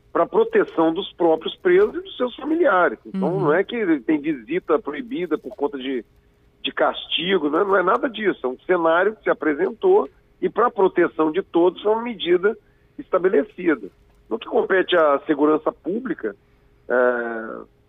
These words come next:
Speaker 1: como você falou, é o quarto episódio, todos os quatro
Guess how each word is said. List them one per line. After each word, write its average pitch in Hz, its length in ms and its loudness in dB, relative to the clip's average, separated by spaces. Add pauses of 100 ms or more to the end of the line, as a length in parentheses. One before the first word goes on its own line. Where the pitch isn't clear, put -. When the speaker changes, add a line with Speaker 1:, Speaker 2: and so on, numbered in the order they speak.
(260)
Speaker 1:
como 147 160 -4
você 143 180 -2
falou, 143 240 2
é 143 60 6
o 143 60 2
quarto 139 340 0
episódio, 208 680 0 (380)
todos 170 260 2
os 151 140 -2
quatro 139 760 -2